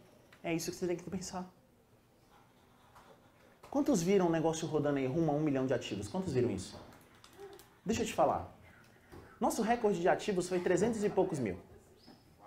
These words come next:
A gente tem aí setecentos pra pegar. Quantos ativos serão do teu time? Você já tem esse número? Você já escreveu esse número? Cara, eu quero. "Eric, quantos ativos você tem?"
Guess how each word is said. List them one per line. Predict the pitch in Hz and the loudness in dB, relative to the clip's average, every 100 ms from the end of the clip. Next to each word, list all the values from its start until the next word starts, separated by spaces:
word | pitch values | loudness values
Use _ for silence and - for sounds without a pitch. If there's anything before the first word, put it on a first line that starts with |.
| - - _ - | -20 -20 _ -8
A | 143 | 2
gente | 170 214 - | 4 4 2
tem | 226 | 4
aí | 214 214 | 4 6
setecentos | 233 254 - 226 226 | 4 2 0 -2 2
pra | 214 | 0
pegar. | 214 202 147 107 - - - - - - - - - - - - | 2 6 8 8 2 -14 -20 -20 -20 -16 -16 -16 -20 -20 -20 0
Quantos | 254 320 302 240 | 4 4 4 2
ativos | 262 - - 233 220 | 2 0 -2 0 0
serão | - 202 208 | 0 0 2
do | 196 | 2
teu | 190 196 | 4 4
time? | 175 - 107 85 - - - - - - _ _ _ _ _ _ _ _ - - - | 4 0 -6 -8 -14 -20 -20 -20 -20 -20 _ _ _ _ _ _ _ _ -20 -20 -4
Você | - | 0
já | 185 | 2
tem | 180 196 | 2 0
esse | - | 0
número? | 151 180 117 - - - - - _ _ _ - | 0 -2 -2 -8 -14 -16 -18 -20 _ _ _ -4
Você | 180 | 2
já | 180 | 4
escreveu | - 175 160 | 6 6 8
esse | 196 190 | 6 4
número? | 156 175 131 | 2 4 2
Cara, | 190 180 | 0 0
eu | |
quero. | 180 202 156 - - - | 4 4 4 0 -6 6
"Eric, | 320 277 | 6 6
quantos | - 359 339 | 4 4 6
ativos | 262 285 247 | 4 2 2
você | 233 233 | 2 2
tem?" | 226 196 151 95 | 0 2 2 0